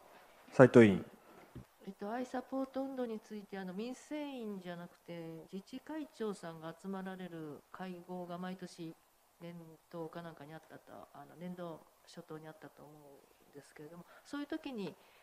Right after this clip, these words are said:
Speaker 2: あの、えっと、ピーアールに行かしてもらったりするようなことで、あの、知ってもらったらどうかと思うんですけど、いかがですかね？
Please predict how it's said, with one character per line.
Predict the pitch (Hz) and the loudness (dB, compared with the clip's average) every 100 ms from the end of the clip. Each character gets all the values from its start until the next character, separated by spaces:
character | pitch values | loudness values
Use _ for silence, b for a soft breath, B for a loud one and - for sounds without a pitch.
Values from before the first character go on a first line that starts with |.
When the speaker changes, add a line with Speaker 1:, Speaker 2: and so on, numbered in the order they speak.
| - | -18
Speaker 2:
あ | - | -10
の、 | 185 180 175 165 - - - - - - - - | -8 -6 -8 -10 -14 -20 -20 -20 -20 -20 -20 -12
え | 175 | -12
っ | - | -8
と、 | 175 170 - - - - - | -4 -4 -4 -14 -20 -20 -6
ピ | 262 | 0
ー | 311 | 2
ア | |
ー | 311 | 2
ル | 233 | 0
に | 160 117 | -6 -8
行 | 180 | -8
か | 202 | -10
し | - | -8
て | 214 | -8
も | 214 | -6
ら | 226 | -8
っ | 226 | -6
た | 233 | -6
り | 202 190 - - | -6 -10 -20 -16
す | |
る | 196 | -10
よ | 202 | -8
う | |
な | 190 | -8
こ | 185 | -10
と | - 185 | -12 -10
で、 | 208 220 151 - | -6 -6 -6 -8
あ | 165 | -12
の、 | 156 | -14
知 | - - | -18 -12
っ | |
て | 285 | -8
も | 269 | -6
ら | 262 | -6
っ | - - - | -10 -14 -8
た | 254 | -6
ら | 226 | -6
ど | 196 | -8
う | |
か | 180 | -10
と | 165 | -10
思 | 156 165 | -12 -12
う | |
ん | |
で | 151 | -14
す | - | -14
け | 143 | -14
ど、 | 147 | -14
い | |
か | 165 | -14
が | 165 | -16
で | - | -16
す | - | -20
か | 156 | -20
ね？ | 180 | -18